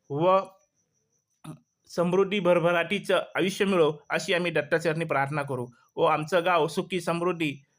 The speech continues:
व आनंदी राहो अशी प्रार्थना आम्ही करत असतो. अनेक भाविक येथे येऊन दत्त जयंतीला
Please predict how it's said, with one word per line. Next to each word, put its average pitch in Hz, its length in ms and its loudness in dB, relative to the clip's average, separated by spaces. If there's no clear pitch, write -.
व 165 60 0
आनंदी 170 420 2
राहो 165 320 2
अशी 156 180 -4
प्रार्थना 151 460 -2
आम्ही 143 240 -2
करत 139 260 0
असतो. 127 420 -8
अनेक 175 320 -4
भाविक 175 320 2
येथे 180 260 0
येऊन 175 280 0
दत्त 190 260 0
जयंतीला 170 640 0